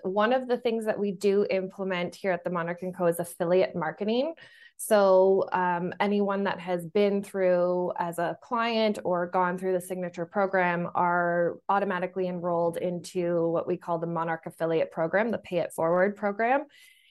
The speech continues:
And as an affiliate, if you promote our services and, and spread the word, then you get a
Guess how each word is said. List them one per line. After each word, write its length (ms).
And 600
as 300
an 100
affiliate, 720
if 160
you 120
promote 720
our 160
services 640
and, 240
and 200
spread 380
the 80
word, 420
then 460
you 220
get 360
a 380